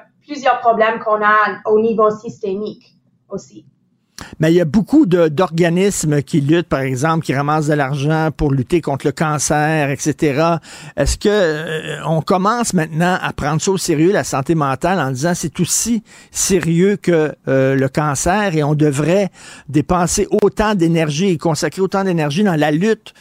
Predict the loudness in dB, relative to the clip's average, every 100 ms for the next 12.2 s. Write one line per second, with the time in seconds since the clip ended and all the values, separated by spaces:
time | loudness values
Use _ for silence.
0 | -20 _ -14 0 2 2 2 0 -2 0
1 | 0 0 0 0 0 -2 -2 -2 -2 -4
2 | -4 -2 -2 -2 -4 -2 0 -2 -2 -2
3 | 0 -2 -2 0 0 -2 -4 -2 -2 -2
4 | -4 -8 -8 -10 -10 -12 -18 _ _ _
5 | _ _ _ _ _ _ _ _ _ -20
6 | -20 _ -10 -2 0 0 0 2 0 2
7 | 2 2 2 2 2 -2 -12 -12 -2 2
8 | 4 2 2 2 2 0 0 0 0 -2
9 | -2 -2 -4 -4 -6 -6 -8 -8 -8 -6
10 | -4 -2 0 -2 -4 _ _ -2 0 0
11 | -4 -4 -2 -2 0 0 0 -4 -4 -4
12 | -6 -2